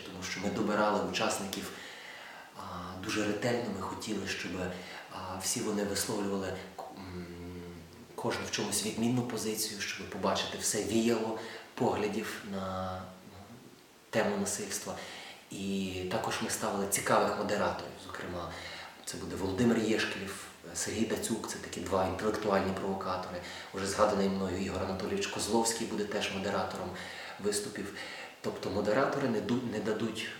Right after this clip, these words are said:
розмові зав'янути, це буде яскраво, це буде, ем, це точно потрясе тих, е, хто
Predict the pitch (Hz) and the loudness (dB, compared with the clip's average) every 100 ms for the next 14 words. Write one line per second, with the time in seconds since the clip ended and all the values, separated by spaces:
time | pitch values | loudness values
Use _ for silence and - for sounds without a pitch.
0 | - 98 107 101 90 92 90 87 85 87 | -8 -6 -2 0 0 0 0 0 -2 -2
1 | 95 92 120 - 90 - - - 92 92 | 0 2 4 4 0 -4 -2 -2 0 0
2 | 90 95 - 104 110 104 - 90 98 87 | 2 2 2 2 2 2 -2 -2 0 0
3 | 87 - - - - - 90 90 85 85 | -2 -4 -8 -10 -12 -12 -8 -6 -6 -6
4 | 82 80 82 82 - - - - - - | -6 -8 -10 -16 -2 -2 -2 -14 -14 -12
5 | - - - - - - - - - - | -12 -12 -14 -18 -20 -20 -20 -20 -8 -6
6 | - 139 - 113 98 - - - 113 113 | 0 2 4 0 -4 -12 -4 2 4 6
7 | 98 - 82 - - - 127 117 - - | 4 0 -2 -6 -12 -4 -2 0 0 -2
8 | 92 95 - 92 92 92 - - | -4 -6 -4 -4 -4 -2 -2 -2